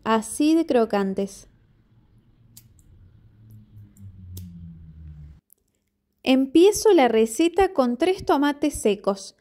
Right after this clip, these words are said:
Los coloco en un recipiente y agrego agua caliente. Espero treinta minutos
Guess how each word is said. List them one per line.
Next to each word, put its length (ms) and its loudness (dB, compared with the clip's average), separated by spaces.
Los 200 0
coloco 460 2
en 120 0
un 120 -2
recipiente 1000 -2
y 140 4
agrego 680 2
agua 380 2
caliente. 800 -2
Espero 560 4
treinta 420 -4
minutos 720 -4